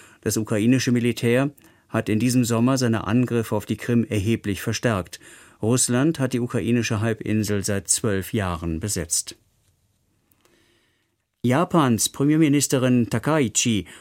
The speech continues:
hat den Besuch des russischen Präsidenten Putin auf den Kurilen Inseln kritisiert. Der Besuch verletze die Gefühle des japanischen Volkes und sei absolut inakzeptabel.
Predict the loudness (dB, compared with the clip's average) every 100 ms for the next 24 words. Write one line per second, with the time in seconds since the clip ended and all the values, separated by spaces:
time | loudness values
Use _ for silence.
0 | -6 -2 2 4 4 4 2 2 0 -2
1 | 0 0 0 0 0 0 0 0 -2 -2
2 | -4 0 -2 0 0 2 0 -2 0 0
3 | 0 0 2 4 2 0 2 2 2 2
4 | 0 -2 -4 -2 -2 0 0 0 -6 -14
5 | -20 -20 -20 -20 -20 _ _ -2 2 4
6 | 2 2 2 2 2 0 -2 -4 -4 -2
7 | 0 0 -2 -2 -2 -2 0 0 0 -2
8 | 0 0 0 0 -2 -2 -4 -2 0 0
9 | -2 -2 -2 0 0 0 -2 -2 -4 -4
10 | -4 -4 -4